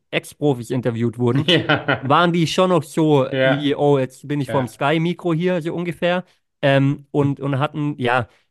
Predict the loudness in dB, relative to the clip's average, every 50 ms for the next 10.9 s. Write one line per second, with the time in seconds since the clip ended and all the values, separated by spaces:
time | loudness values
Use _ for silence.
0 | _ _ -4 -2 -2 0 0 0 -2 -2 -2 -2 -2 2 2 2 0 -2 -6 -6
1 | -4 -4 -2 -2 -2 -4 -4 -6 -4 -2 -2 -2 -2 -2 -4 -4 -4 -2 -2 -2
2 | -2 -4 -6 -8 -12 _ -12 -6 -2 0 2 4 4 2 2 0 -2 -2 -2 -4
3 | -4 -2 -2 0 0 0 0 0 -4 -6 -8 -8 -6 -4 -4 -4 -4 -6 -4 -2
4 | -2 -2 -2 -4 -4 -4 -4 -4 -4 -4 -6 -6 -6 -6 -4 -4 -4 -4 -2 0
5 | 0 0 0 0 -2 -2 -2 -2 -2 -4 -6 -8 -8 -8 -4 0 0 0 0 0
6 | -4 -6 -6 -6 -4 -2 -2 -2 -2 -6 -8 -4 -2 -2 -2 -2 -6 -10 -16 -20
7 | -20 _ _ _ _ 4 4 4 2 -2 -8 _ _ -6 -4 -4 -4 -4 -6 -6
8 | -6 -6 -4 -2 -2 -2 -2 -2 -4 -4 0 0 0 0 0 -2 -4 -4 -4 -2
9 | 0 2 2 2 2 0 -2 -4 -6 -6 -4 -2 -2 -2 -2 -2 -2 -2 -2 -4
10 | -2 -2 -2 -2 -2 -6 -6 -6 -6 0 2 4 4 4 4 2 0 -4